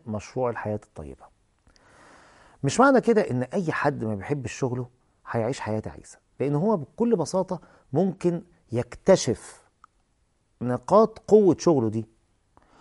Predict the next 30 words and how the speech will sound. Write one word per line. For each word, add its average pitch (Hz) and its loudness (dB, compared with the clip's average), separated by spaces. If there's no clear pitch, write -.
والجوانب 131 6
المضيئة 165 4
في - -6
شغله 190 0
فيحب 151 2
ما 131 4
يعمل. 95 -2
لكن 156 2
لو 156 4
فشل 240 4
في 185 2
هذا 208 4
الأمر 156 0
وأصبح - -4
إن 90 -8
يعني 107 -4
ملوش 110 0
فيه 156 2
ولا 139 6
هو 139 4
ليه 139 2
فيه، 143 -2
يعني 95 -8
مفيش 98 -8
أي 160 4
تواصل 120 -2
بينه 135 -2
وبين 104 -2
عمله 113 0
وبيع-، 110 -2